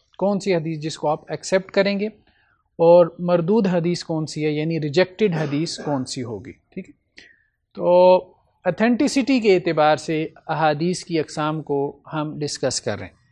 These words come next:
اس کو کہتے ہیں قبول اور رد کے اعتبار سے حدیث کی اقسام۔ ٹھیک ہے،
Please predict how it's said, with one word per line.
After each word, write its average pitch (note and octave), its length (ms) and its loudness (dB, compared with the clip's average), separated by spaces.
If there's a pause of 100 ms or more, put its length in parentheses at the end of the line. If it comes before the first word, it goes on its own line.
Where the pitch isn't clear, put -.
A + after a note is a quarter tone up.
(720)
اس E3+ 180 -10
کو G#3 120 0
کہتے F#3 340 2
ہیں G3+ 80 -4
قبول F#3+ 560 -2
اور F3+ 280 0
رد G3 440 2
کے G3 260 2
اعتبار C3+ 600 -2
سے - 200 -18 (1600)
حدیث F3 380 -2
کی F3 160 0
اقسام۔ C3+ 380 -4 (140)
ٹھیک F#3+ 240 -14
ہے، - 40 -20